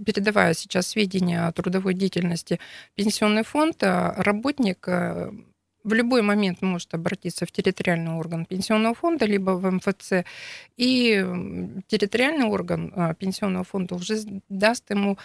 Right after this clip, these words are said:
полный объём сведений в электронном виде трудовой книжки.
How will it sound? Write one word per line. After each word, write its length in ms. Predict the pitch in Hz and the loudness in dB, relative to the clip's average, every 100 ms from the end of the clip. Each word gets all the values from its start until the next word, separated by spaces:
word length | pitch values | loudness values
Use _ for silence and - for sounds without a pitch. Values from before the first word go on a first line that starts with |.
| - _ _ | -14 _ _
полный 380 | 269 254 208 190 | 2 4 2 0
объём 500 | 185 180 185 196 175 - | -2 -2 2 2 2 -4
сведений 640 | - 220 254 294 247 202 | -8 -2 0 0 0 0
в 80 | 180 | 0
электронном 540 | 185 - - 180 175 180 | -4 -6 -2 0 0 -2
виде 300 | 233 254 233 | -4 -6 -8
трудовой 460 | - 170 180 196 | -8 -4 -2 -2
книжки. 480 | - 170 160 - | -2 -4 -4 -8